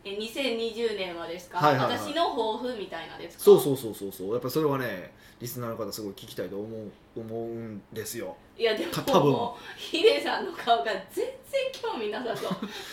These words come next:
Speaker 1: もうなんか、
Speaker 2: いやいや。
Speaker 1: 棒読み感半端ない。
Speaker 2: いや、興味あろうがなかろうが、それを聞くっていうのは仕方がない仕事なんでね。
Speaker 1: <laughs> 仕事？
Speaker 2: はい。
Speaker 1: いやいや、
Speaker 2: はい。
Speaker 1: いやいや。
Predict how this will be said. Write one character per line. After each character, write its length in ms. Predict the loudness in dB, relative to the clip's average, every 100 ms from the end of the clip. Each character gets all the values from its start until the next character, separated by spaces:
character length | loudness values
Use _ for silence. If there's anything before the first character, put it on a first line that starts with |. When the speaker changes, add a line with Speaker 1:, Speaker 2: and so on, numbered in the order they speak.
| -4
Speaker 1:
も 40 | -2
う 40 |
な 80 | -2
ん 120 | -2
か、 200 | -2 -2 0
Speaker 2:
い 80 | 2
や 60 |
い 20 |
や。 40 | 6
Speaker 1:
棒 120 | 8
読 160 | 6 4
み 100 | 0
感 140 | 0 0
半 40 |
端 40 | 4
な 60 |
い。 20 |
Speaker 2:
い 20 | 4
や、 60 |
興 220 | 8 8
味 120 | 10 8
あ 80 |
ろ 100 | 8 6
う 100 | 4
が 100 | 4
な 140 | 2
か 120 | 6
ろ 80 | 6
う 80 | 6
が、 240 | 4 0 0
そ 120 | 4
れ 60 |
を 80 | 4
聞 140 | 2 -2
く 100 | -4
っ 20 |
て 140 | 0 -2
い 20 |
う 60 |
の 60 | 0
は 60 | -4
仕 160 | 0
方 220 | 2 2
が 80 | 4
な 100 | 4
い 140 | 4 2
仕 140 | 4
事 180 | 4 4
な 0 |
ん 20 |
で 60 | 2
ね。 60 |
Speaker 1:
<laughs> 0 |
仕 80 | 0
事？ 200 | 0 4
Speaker 2:
は 600 | 4 4 2 4 4 4 4
い。 20 |
Speaker 1:
い 60 | 4
や 180 | 6 4
い 40 |
や、 80 | 4
Speaker 2:
は 100 | 4
い。 100 | 4
Speaker 1:
い 40 |
や 180 | 2 2
い 40 | 2
や。 280 | 0 0